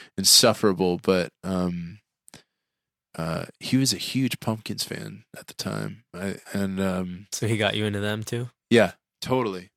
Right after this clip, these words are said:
Speaker 2: All,
Speaker 1: Um,
Speaker 2: all the, all that classic
Speaker 1: well,
Speaker 2: stuff
Speaker 1: I,
Speaker 2: that was
Speaker 1: you know, Siamese Dream, I, I remember that would be in a point of contention in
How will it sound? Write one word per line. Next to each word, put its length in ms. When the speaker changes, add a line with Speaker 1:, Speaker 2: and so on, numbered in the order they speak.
Speaker 2:
All, 220
Speaker 1:
Um, 60
Speaker 2:
all 160
the, 80
all 180
that 160
classic 440
Speaker 1:
well, 220
Speaker 2:
stuff 140
Speaker 1:
I, 80
Speaker 2:
that 60
was 120
Speaker 1:
you 100
know, 200
Siamese 400
Dream, 280
I, 120
I 240
remember 540
that 100
would 100
be 80
in 80
a 40
point 260
of 80
contention 420
in 300